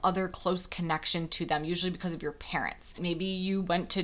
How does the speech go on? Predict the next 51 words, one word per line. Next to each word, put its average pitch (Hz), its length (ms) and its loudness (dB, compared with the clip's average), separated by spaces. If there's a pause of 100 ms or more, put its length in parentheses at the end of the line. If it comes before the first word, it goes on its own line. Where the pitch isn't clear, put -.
(100)
church - 360 2
together 175 340 2
since 170 280 0
your 160 80 0
kids, 214 500 6
or 170 80 2
your 156 160 -2
moms 240 520 6
are 240 120 4
best 226 300 2
friends, 208 560 6
or 175 300 4 (180)
you 196 160 6
grew 175 220 4
up 185 120 8
next 185 220 0
to 185 40 2
each 180 120 0
other, 175 340 4 (300)
so - 140 2
you 208 40 4
used 202 140 2
to 202 80 0
sleep 190 240 0
over 180 160 2
at 180 80 0
each 175 160 0
other's 170 240 0
houses 165 580 0 (340)
as 170 180 4
kids, 160 460 0
or 151 220 2 (400)
both 196 240 4
of 190 140 2
your 190 180 4
sets - 360 4
of 180 100 -4
parents 185 500 2
went 190 240 2
to 196 60 0
high 196 140 4
school 190 220 0
together 180 420 4
and 165 120 2
they've 196 140 4
been 196 120 2
friends 185 260 2
since 185 160 -2
high 196 120 4
school, 180 300 0
so 170 260 4